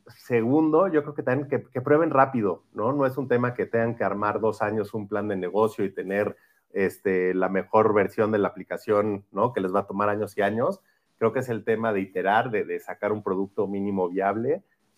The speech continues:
y creo que solito el, el, el mercado y, y, y el proceso de este tema del Lean Startup los, los irá guiando, pero que es un tema que, que no tienen que pasar años para, para poder emprender en algo.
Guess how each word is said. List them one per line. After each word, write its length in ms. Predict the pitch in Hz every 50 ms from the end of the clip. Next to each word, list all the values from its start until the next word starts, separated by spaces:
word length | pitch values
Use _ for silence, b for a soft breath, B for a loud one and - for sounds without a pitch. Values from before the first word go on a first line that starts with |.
| -
y 100 | 117 104
creo 160 | - 117 110 -
que 80 | 135
solito 400 | 120 - 113 104 107 104 - 123
el, 140 | 113 104 92
el, 240 | - - 95 95 92
el 160 | 95 95 92
mercado 600 | 90 95 95 95 95 - 110 110 113 110 107 98 95
y, 160 | 92 87 87 90 -
y, 160 | 92 90 - -
y 120 | 98 98
el 100 | 92 90
proceso 540 | - 92 90 - - 110 104 104 - 117 104
de 100 | 98 101
este 220 | 98 101 - 98
tema 220 | - 104 101 104 98
del 80 | 98
Lean 120 | 107 110 104
Startup 400 | - - 104 104 104 110 110 104 101
los, 260 | 92 90 85 - -
los 220 | 87 90 - -
irá 160 | 92 92 95 98
guiando, 440 | 101 107 107 104 104 104 110 110
pero 220 | - 101 92 90 -
que 80 | -
es 140 | 101 101 -
un 120 | 120 104 -
tema 300 | 101 95 101 107 104 -
que, 200 | 98 90 - -
que 120 | - 95
no 160 | 95 101 98
tienen 220 | 101 123 110 98 101
que 80 | 92
pasar 260 | - 92 92 - 104
años 280 | 101 98 104 104 95 -
para, 340 | - 92 87 85 80 - -
para 160 | 87 87 85
poder 240 | - - 92 95 98
emprender 360 | 98 95 90 87 87 90 90
en 140 | 90 87 87
algo. 220 | 82 82 82 -